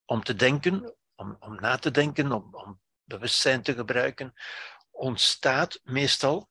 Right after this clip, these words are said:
bij de meeste mensen, en dat is normaal natuurlijk, ontstaat omdat er een probleem is. <clears throat> Ja.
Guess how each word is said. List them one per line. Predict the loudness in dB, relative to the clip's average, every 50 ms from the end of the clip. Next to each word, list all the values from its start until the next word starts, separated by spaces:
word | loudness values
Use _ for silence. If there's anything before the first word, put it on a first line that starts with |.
| _
bij | -20 -20 -20 -14 -10 -10 -10
de | -10 -8
meeste | -6 -4 -4 -4 -4 -6
mensen, | -6 -6 -4 -2 -2 -2 -2 -4
en | -8 -8
dat | -10 -8
is | -8 -8 -8
normaal | -8 -10 -8 -6 -2 0 0 0
natuurlijk, | 0 -2 -4 -6 -6 -6 -6 -8 -10 -10 -12 -10 -10 -12 -12 -10
ontstaat | -6 -4 0 2 2 2 4 4 4 4 4 2 -2 -6
omdat | -4 -4 -2 0 2 2 2 0 -2
er | -8 -6
een | -4 -4 -4 -2
probleem | 0 -2 0 0 0 -2 -4 -4
is. | -6 -6 -6 -6 -8 -10 _ _ _ _ _ _
<clears throat> | 0 2 2 2 4 6 6 8 8 8 6 2 -2 _ _ _ _
Ja. | -8 -6 -6 -6 -8